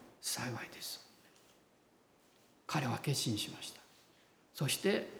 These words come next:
福音を伝え、彼豊かでしたから、自分の財産もこの貧しい人を助けるために用いですね、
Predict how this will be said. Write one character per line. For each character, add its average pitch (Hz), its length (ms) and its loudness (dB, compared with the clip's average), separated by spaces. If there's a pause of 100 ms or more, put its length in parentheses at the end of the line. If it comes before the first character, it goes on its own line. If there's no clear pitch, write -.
福 - 220 8
音 190 180 12
を 175 40 10
伝 175 180 2
え、 - 420 2
彼 214 160 10
豊 196 220 10
か 202 100 6
で 170 100 6
し - 100 0
た 135 80 0
か 120 100 2
ら、 170 180 6 (280)
自 156 160 10
分 170 100 12
の 156 120 12
財 175 240 12
産 165 300 8
も 196 180 6
こ 175 120 8
の 170 240 10
貧 180 120 6
し 170 60 2
い - 40 2
人 170 120 4
を 147 80 4
助 170 220 -4
け 175 60 0
る 185 80 -2
た 185 80 4
め 180 60 6
に 165 140 4
用 165 80 8
い - 20 6 (260)
で - 100 -2
す - 120 -4
ね、 - 260 -4